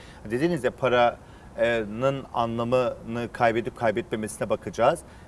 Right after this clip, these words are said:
Biraz sanki para da anlam kaybettiği gibi, özellikle iki bin yedi krizinden beri çok bol basılan bir para var ama paranın değeri de hem,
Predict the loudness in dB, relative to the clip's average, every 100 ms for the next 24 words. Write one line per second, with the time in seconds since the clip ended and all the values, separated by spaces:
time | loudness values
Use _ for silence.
0 | 4 6 6 2 0 0 -2 2 6 6
1 | 4 0 0 0 2 0 -4 -4 -2 2
2 | 2 2 -4 -6 -4 -4 -4 -6 -8 -4
3 | -2 0 0 0 -2 -8 -20 -8 -4 -2
4 | 4 4 4 -6 -2 -2 -2 0 0 0
5 | -2 2 4 6 6 4 0 2 2 0
6 | -2 2 2 0 -2 0 0 -2 2 2
7 | 0 -4 -20 -20 -4 -2 -2